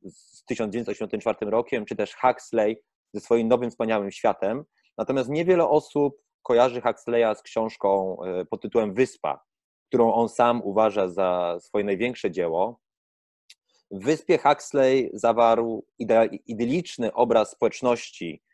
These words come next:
która żyje w izolacji, y, jest rządzona prawami wypro-, wprowadzanymi, wyprowadzanymi z głębokich przemyśleń filozofii,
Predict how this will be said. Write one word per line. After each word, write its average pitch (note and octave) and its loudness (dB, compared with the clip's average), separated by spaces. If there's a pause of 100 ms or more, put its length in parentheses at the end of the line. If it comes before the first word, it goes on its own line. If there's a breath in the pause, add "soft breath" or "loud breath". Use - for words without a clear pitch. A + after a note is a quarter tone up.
(320)
która A2 2
żyje A2 0
w - -10
izolacji, A#2 -2 (520)
y, G2+ -4 (420)
jest A2 -2
rządzona A#2+ 2
prawami A2+ 0
wypro-, A2+ 0
wprowadzanymi, A2+ 0 (140)
wyprowadzanymi A2 -4
z F2+ -20
głębokich A#2 0
przemyśleń A#2 -6
filozofii, G#2 -2